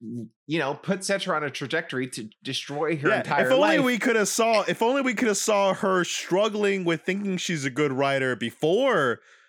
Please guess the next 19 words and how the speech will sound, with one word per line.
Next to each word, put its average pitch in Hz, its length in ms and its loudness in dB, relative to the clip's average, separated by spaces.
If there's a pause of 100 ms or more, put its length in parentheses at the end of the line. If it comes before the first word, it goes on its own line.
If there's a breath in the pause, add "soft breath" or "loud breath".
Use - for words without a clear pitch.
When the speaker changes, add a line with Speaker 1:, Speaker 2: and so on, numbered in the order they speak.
(380 soft breath)
Speaker 2:
she 139 640 -4 (180)
does 127 220 -2
that. 127 140 -4
But 147 80 -2
that's 220 200 0
Speaker 1:
But 247 60 0
Speaker 2:
the - 60 2
Speaker 1:
it's - 100 -2
not 247 200 2
Speaker 2:
beginning 226 240 4
of - 20 4
the 226 80 4
Speaker 1:
about 214 140 0
Speaker 2:
show. 160 460 -2
Speaker 1:
But 226 120 -2
it's 226 140 -6
not 262 200 0
about 220 600 0 (180)
her 208 480 2